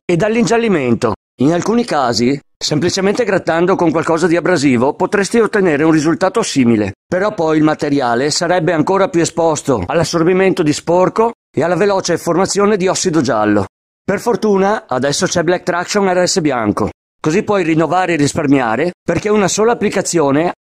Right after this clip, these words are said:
ha una lunghissima durata d'effetto di molti, molti mesi e agevola la pulizia con detergenti meno aggressivi.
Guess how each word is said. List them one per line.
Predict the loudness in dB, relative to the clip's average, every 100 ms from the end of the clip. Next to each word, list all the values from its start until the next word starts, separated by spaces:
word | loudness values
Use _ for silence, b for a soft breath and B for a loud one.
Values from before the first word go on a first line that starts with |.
| -4
ha | 0
una | 2 2
lunghissima | 4 4 4 2 0 0
durata | 2 0 0
d'effetto | -2 -2 -4 -2 -2
di | 2
molti, | 2 2 0
molti | 0 0 2
mesi | 2 2 0 0 -4 _
e | -6
agevola | -4 -2 0 2 2
la | 0
pulizia | 0 0 0 -2 -2 -2
con | 0 -2
detergenti | 0 0 0 0 2
meno | 0 2 0
aggressivi. | -2 -4 -2 0 0 0